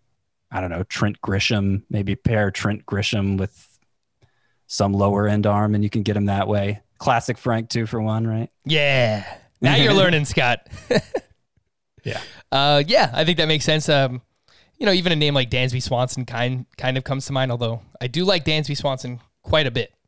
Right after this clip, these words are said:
Speaker 2: But in one shortstop leagues, I mean, shortstop is a very deep position. So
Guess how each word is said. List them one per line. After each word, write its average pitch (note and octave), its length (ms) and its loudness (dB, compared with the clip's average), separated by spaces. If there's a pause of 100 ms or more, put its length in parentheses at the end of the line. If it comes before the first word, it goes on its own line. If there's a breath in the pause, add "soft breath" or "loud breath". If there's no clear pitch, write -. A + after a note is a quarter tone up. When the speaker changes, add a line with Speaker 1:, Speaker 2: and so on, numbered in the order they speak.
Speaker 2:
But A3+ 240 -8 (260)
in E3 140 0
one G3 140 4
shortstop - 420 0
leagues, A3 280 -6
I - 20 -8
mean, F#3 320 -10
shortstop - 420 0
is C#4 100 -6
a C#4 140 -4 (260)
very G3 360 4
deep E3 240 -4
position. C3 380 -4
So A2 260 -2